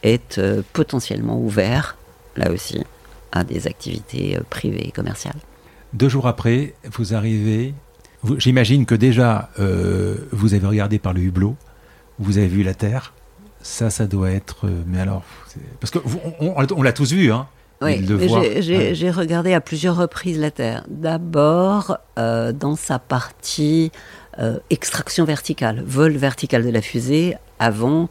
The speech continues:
Speaker 1: qu'elle ne commence à se mettre
Speaker 2: Ouais.
Speaker 1: en orbite autour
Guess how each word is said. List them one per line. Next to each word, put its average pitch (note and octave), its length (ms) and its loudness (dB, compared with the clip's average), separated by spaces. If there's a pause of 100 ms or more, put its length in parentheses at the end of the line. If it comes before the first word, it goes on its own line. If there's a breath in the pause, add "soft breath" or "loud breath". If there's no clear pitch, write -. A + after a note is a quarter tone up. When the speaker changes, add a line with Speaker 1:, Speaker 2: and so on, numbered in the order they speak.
Speaker 1:
qu'elle B2+ 280 0
ne A#2 120 0
commence A#2+ 480 0
à G#2+ 420 0
se - 160 -6
mettre A2+ 560 -2
Speaker 2:
Ouais. A2 280 2
Speaker 1:
en G2+ 460 0
orbite G2+ 440 0
autour - 480 -4